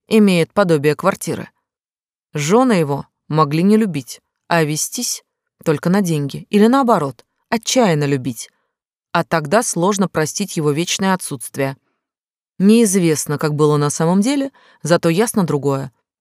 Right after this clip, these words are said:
Он не бабник и не легкомысленный шалопай, но к браку теперь относится настороженно. Вряд ли еще раз женится.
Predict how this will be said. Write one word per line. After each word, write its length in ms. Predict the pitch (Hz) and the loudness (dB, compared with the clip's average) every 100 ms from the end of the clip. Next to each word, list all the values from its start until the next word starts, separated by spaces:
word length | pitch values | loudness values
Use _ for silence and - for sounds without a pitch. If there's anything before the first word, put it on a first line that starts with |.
| _ | _
Он 180 | 165 160 | -2 2
не 120 | 214 | 2
бабник 520 | 190 147 131 139 - - _ _ | 0 -2 -2 -6 -8 -18 _ _
и 140 | 233 | 2
не 160 | 247 247 | 4 4
легкомысленный 840 | 254 - 254 247 196 - 139 139 | 2 0 0 2 0 0 -2 -2
шалопай, 580 | 135 151 151 - 139 - _ _ _ | -2 -2 -2 -2 -6 -10 _ _ _
но 200 | 185 202 | 4 4
к 100 | 156 | 2
браку 400 | 156 226 269 160 | 0 0 0 -6
теперь 420 | - - - - _ _ - | -10 -10 -12 -12 _ _ -4
относится 880 | 180 - 202 240 - 233 - 220 220 _ _ | -4 0 2 2 0 -4 -4 -4 -6 _ _
настороженно. 920 | 220 226 - 262 262 156 135 135 - - _ _ _ _ _ | -2 -2 0 0 0 -2 -6 -8 -10 -18 _ _ _ _ _
Вряд 340 | 214 294 285 | -2 0 0
ли 60 | 165 | 0
еще 240 | 147 - | -2 -2
раз 140 | 151 147 | -2 -2
женится. 520 | 143 147 147 - 170 | -2 -4 -4 -10 -12